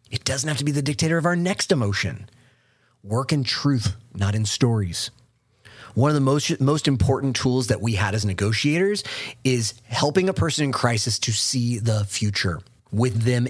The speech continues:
in it. So as you are standing on the edge of your mountain of offense,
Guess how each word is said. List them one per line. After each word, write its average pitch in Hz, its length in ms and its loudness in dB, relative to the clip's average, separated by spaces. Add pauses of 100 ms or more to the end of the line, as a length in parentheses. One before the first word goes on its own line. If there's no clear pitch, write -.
in 104 200 2
it. - 280 -6 (1300)
So 139 220 2
as 120 180 0
you 151 160 4
are 180 120 2
standing 160 680 0
on 135 180 2
the 131 180 -2
edge 147 400 0
of 120 240 2
your 123 380 4
mountain 101 420 0
of 92 140 -2
offense, - 640 0